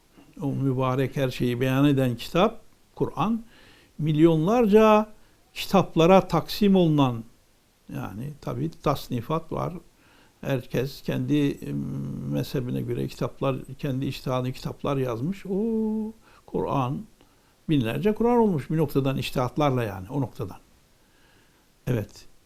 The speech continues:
Eğer cemaat-i İslamiye'nin hacat-ı zaruri diniyesi bizzat Kur'an'a müteveccih olsaydı, o kitab-ı mübin milyonlarca kitaplara taksim olunan rağbetten daha şiddet bir rağbete,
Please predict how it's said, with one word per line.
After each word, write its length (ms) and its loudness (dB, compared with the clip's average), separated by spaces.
Eğer 420 10
cemaat-i 600 6
İslamiye'nin 840 4
hacat-ı 840 4
zaruri 680 2
diniyesi 760 0
bizzat 500 6
Kur'an'a 580 4
müteveccih 540 2
olsaydı, 840 2
o 100 2
kitab-ı 580 2
mübin 840 8
milyonlarca 1040 10
kitaplara 520 6
taksim 500 2
olunan 440 2
rağbetten 760 4
daha 240 10
şiddet 420 6
bir 240 6
rağbete, 760 2